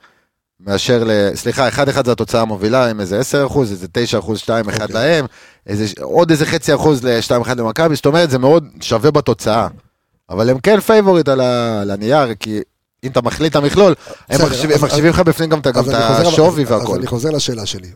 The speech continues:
Speaker 2: בוא נגיד שעל פני כל ההימורים, ואנחנו, שאני עכשיו מקשיב, ואני אמרתי, נגיד, ואני עכשיו את הבולה ראסה, מקשיב פעם ראשונה לניתוח, אני מבין שזו קבוצה קצת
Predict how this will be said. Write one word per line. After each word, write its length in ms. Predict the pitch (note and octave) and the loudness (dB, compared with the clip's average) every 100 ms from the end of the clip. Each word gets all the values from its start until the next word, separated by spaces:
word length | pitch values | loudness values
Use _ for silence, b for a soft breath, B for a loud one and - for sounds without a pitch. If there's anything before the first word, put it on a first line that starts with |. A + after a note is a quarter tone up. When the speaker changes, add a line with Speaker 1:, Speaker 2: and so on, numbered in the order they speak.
| _ | _
Speaker 2:
בוא 160 | D3 G3 | -6 -4
נגיד 340 | F3+ E3 E3+ | -4 -4 -4
שעל 300 | - B2+ D#3+ D#3 | -6 -6 -8 -8
פני 120 | D#3 C#3 | -10 -6
כל 180 | D3 | -6
ההימורים, 520 | D3 D3 C3+ A#2+ A#2+ A#2 | -6 -8 -8 -10 -12 -12
ואנחנו, 540 | A#2 B2 C3 - C#3 B B B B | -12 -10 -10 -6 -6 B B B B
שאני 180 | - A#2 | -10 -6
עכשיו 160 | A2+ D3+ | -2 -2
מקשיב, 460 | C3+ - E3 D#3+ | -2 -2 0 0
ואני 240 | C#3 C3 C3 - - | -2 -6 -10 -14 -8
אמרתי, 280 | B2+ D3 B2+ | -4 -4 -4
נגיד, 340 | B2+ F3+ F3+ | -6 -4 -2
ואני 160 | D3+ C#3+ | -2 -2
עכשיו 220 | - D#3+ | -2 -2
את 60 | C#3+ | 0
הבולה 360 | C#3 D3 C#3 | -2 -2 0
ראסה, 240 | E3+ G#3 G3 B B B B | 0 0 -2 B B B B
מקשיב 240 | - - F3 | -8 -2 0
פעם 160 | D#3 | 2
ראשונה 240 | D#3 C#3+ C#3+ | 2 0 -2
לניתוח, 420 | C3+ C3 G#3 G3+ | -4 0 0 2
אני 80 | F3 | -2
מבין 200 | F3 A#3+ | -4 -4
שזו 160 | F#3+ | -6
קבוצה 300 | - F#3+ - D4 - | -4 -2 0 0 -2
קצת 220 | C#4+ | -6